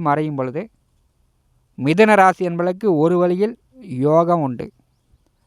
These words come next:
பிரிந்த கணவன் மனைவி, கணவன் மனைவிக்குள் சண்டை சச்சரவுகள், ஒத்து வரமாட்டேங்குது, ஒரே பிரச்சனையாக இருக்குதுன்னு சொல்லி கொண்டிருக்கக்கூடியவர்கள் நல்லா அந்நிய வன்னியம் பிரியத்துடன் வாழலாம்.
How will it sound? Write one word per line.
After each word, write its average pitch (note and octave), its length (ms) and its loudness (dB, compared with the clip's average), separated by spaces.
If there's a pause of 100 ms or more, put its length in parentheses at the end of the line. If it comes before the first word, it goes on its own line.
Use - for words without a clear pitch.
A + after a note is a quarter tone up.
(600)
பிரிந்த A3 380 4 (180)
கணவன் G3 420 2
மனைவி, F3 320 0 (1040)
கணவன் F#3 340 2
மனைவிக்குள் F3 500 -2 (420)
சண்டை D#3+ 280 -4 (100)
சச்சரவுகள், C#3 600 -4 (760)
ஒத்து D#3 400 -2
வரமாட்டேங்குது, C#3 640 -2 (520)
ஒரே D#3 140 0 (120)
பிரச்சனையாக D#3+ 520 -2
இருக்குதுன்னு C#3+ 360 -6
சொல்லி D3+ 180 -2
கொண்டிருக்கக்கூடியவர்கள் C#3 880 -6 (960)
நல்லா D#3+ 300 2
அந்நிய E3+ 300 -4
வன்னியம் D#3 380 -4
பிரியத்துடன் D#3+ 600 -2
வாழலாம். C3 400 2